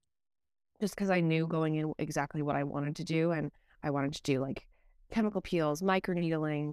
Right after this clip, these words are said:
clinical facials, re-, results-driven skincare, all of that good stuff. Um, so yeah, I have, I'm a solo skin specialist. So I have a studio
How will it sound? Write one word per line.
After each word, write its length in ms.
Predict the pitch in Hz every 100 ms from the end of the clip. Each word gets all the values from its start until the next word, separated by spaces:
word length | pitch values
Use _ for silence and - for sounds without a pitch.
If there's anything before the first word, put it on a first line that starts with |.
| -
clinical 380 | - 208 196 180
facials, 580 | 170 156 156 143 143 -
re-, 100 | 165 - -
results-driven 500 | 170 180 170 175 170
skincare, 680 | 165 - 165 165 151 147 -
all 140 | 160
of 80 | 180
that 320 | - 160 - - _ _ _ -
good 200 | 170 160
stuff. 480 | - - 147 185 269 - - - _ _ -
Um, 540 | 175 165 160 156 156 -
so 600 | - - 160 156 156 156
yeah, 220 | 180 202
I 120 | 208
have, 440 | 180 170 165 160 165 - -
I'm 300 | 170 165 165
a 60 | 175
solo 760 | - 165 156 170 190 226 254 - _ _ _ _ - -
skin 320 | - - 190 190
specialist. 580 | 165 160 - 214 262
So 140 | - 175
I 60 |
have 180 | 165 165
a 20 | 165
studio 600 | - 160 160 156 156